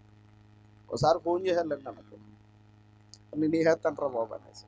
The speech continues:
"పోలేరా బాబు, వేసేరా బాబు" అన్నాను. గౌరీపట్నం వెళ్ళారనుకోండి, పాస్టర్ గారు అంట కుర్చీలో కూర్చుంటారంట. నువ్వంట మోకాళ్ళు వేసి, "పాస్టర్ గారు,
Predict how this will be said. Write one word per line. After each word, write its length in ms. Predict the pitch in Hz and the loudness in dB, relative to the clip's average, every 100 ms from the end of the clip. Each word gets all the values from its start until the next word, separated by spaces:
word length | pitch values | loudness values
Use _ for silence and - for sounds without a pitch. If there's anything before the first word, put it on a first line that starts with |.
| - | -4
"పోలేరా 280 | 160 165 160 | 0 0 0
బాబు, 180 | 147 143 | -2 -2
వేసేరా 300 | 139 147 139 | -4 -4 -6
బాబు" 100 | 123 | -6
అన్నాను. 380 | 110 95 107 107 - 107 104 107 104 104 104 104 - - - - - - - 170 | -10 -14 -20 -20 -20 -20 -20 -20 -20 -20 -20 -20 -20 -20 -20 -20 -20 -20 2 12
గౌరీపట్నం 560 | 196 277 302 302 302 269 | 12 12 12 10 10 6
వెళ్ళారనుకోండి, 500 | 254 254 247 233 - | 8 8 6 2 6
పాస్టర్ 360 | 180 196 - 233 | 6 6 4 2
గారు 100 | 214 | 2
అంట 120 | 196 | 2
కుర్చీలో 440 | - - - 190 | -4 -6 -4 -2
కూర్చుంటారంట. 680 | 180 160 - 110 120 107 107 107 107 104 107 104 104 104 104 104 104 - 104 - - - - - | -2 -4 -6 -8 -8 -10 -16 -20 -20 -20 -20 -20 -20 -20 -20 -20 -20 -20 -20 -20 -20 -20 -16 0
నువ్వంట 340 | 175 180 175 190 | 8 8 8 4
మోకాళ్ళు 560 | 165 151 151 160 147 | 6 4 6 2 2
వేసి, 220 | 131 107 | -4 -6
"పాస్టర్ 540 | 104 127 113 107 107 117 | -2 0 -2 -6 -6 -4
గారు, 520 | 107 113 120 156 | -4 -4 -4 -4